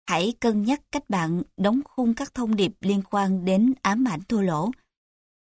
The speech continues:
Bạn nghĩ thông điệp nào sẽ thuyết phục hơn đối với một khách hàng tiềm năng? Chúng tôi có thể giúp bạn ngăn chặn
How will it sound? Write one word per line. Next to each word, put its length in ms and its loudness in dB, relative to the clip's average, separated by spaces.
Bạn 260 4
nghĩ 340 2
thông 200 2
điệp 200 4
nào 360 2
sẽ 260 0
thuyết 240 -6
phục 260 -2
hơn 300 2
đối 220 2
với 340 2
một 300 2
khách 200 -8
hàng 200 0
tiềm 240 2
năng? 200 2
Chúng 200 4
tôi 160 2
có 160 -2
thể 300 -2
giúp 260 -2
bạn 280 2
ngăn 220 2
chặn 300 -4